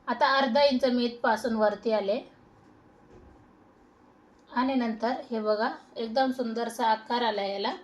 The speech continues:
आता आपल्याला याचा मध्यंतर कसा काढायचा बघूयात. साडेपाच माप बसले तर आपण इथं एक पॉइंट देऊ. पॉइंट दिल्याच्या नंतर एक इंच आपल्याला खाली यायचंय,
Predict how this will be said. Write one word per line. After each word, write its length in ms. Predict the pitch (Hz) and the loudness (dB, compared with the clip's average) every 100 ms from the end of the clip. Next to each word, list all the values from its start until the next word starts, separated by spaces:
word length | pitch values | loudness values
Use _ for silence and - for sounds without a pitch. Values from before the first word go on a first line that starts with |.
| - - - - - - - _ _ _ | -18 -20 -20 -20 -20 -20 -20 _ _ _
आता 220 | 233 226 294 | -4 6 6
आपल्याला 360 | 269 277 277 | 6 2 2
याचा 260 | 269 269 277 | 2 2 2
मध्यंतर 600 | 254 240 247 262 262 247 | 2 0 0 -2 0 -2
कसा 260 | 240 247 | -2 -4
काढायचा 520 | 240 233 202 190 190 208 | -2 0 0 -2 -2 -4
बघूयात. 480 | 196 202 208 202 208 - - 254 | -4 -6 -4 -4 -4 -12 -20 -18
साडेपाच 680 | - 214 226 226 233 220 220 | -6 -4 -4 -4 0 0 0
माप 220 | 226 202 | -6 -6
बसले 560 | 190 196 185 226 208 254 - | -6 -8 -8 -6 -6 -6 -8
तर 100 | 190 | -6
आपण 380 | 190 190 220 220 | -6 -8 -8 -6
इथं 220 | 196 196 | -8 -4
एक 280 | 196 240 - | -4 -6 -8
पॉइंट 340 | 214 190 202 196 | -4 -4 -4 -6
देऊ. 140 | 226 359 - - _ _ _ - - - - - _ _ - _ _ - - - - | -6 -6 -12 -20 _ _ _ -20 -20 -20 -20 -20 _ _ -20 _ _ -20 -20 -8 4
पॉइंट 300 | 262 277 262 | 6 6 4
दिल्याच्या 320 | 254 262 262 | 2 2 2
नंतर 300 | 247 240 254 | 0 -2 -2
एक 300 | - 240 247 | -2 -2 -2
इंच 220 | 226 220 | -4 -2
आपल्याला 400 | 220 208 208 214 208 | -2 -2 -2 -2 0
खाली 240 | 214 214 | -2 -2
यायचंय, 400 | 214 190 208 240 | -4 -6 -8 -10